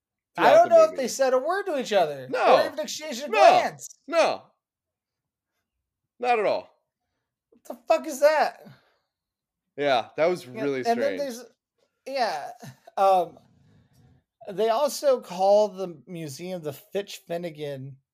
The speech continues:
Speaker 1: Maritime Museum. Is Fitch Finnegan, like,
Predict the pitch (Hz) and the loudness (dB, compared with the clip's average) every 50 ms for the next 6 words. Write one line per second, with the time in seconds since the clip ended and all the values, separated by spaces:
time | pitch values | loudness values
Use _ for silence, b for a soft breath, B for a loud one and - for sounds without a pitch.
0 | _ _ _ _ _ _ _ _ _ 151 160 160 160 156 160 170 170 160 156 151 | _ _ _ _ _ _ _ _ _ -2 -2 -2 -2 -2 0 0 0 0 0 -6
1 | 147 139 131 139 151 147 143 135 131 b b b b b b - 151 135 - - | -10 -12 -12 -12 -12 -12 -12 -14 -14 b b b b b b -12 -12 -12 -12 -18
2 | _ - - _ _ 220 233 233 _ - 220 220 214 214 214 202 185 170 - - | _ -20 -20 _ _ -4 -4 -4 _ -4 -4 -4 -4 -6 -6 -4 -6 -6 -6 -8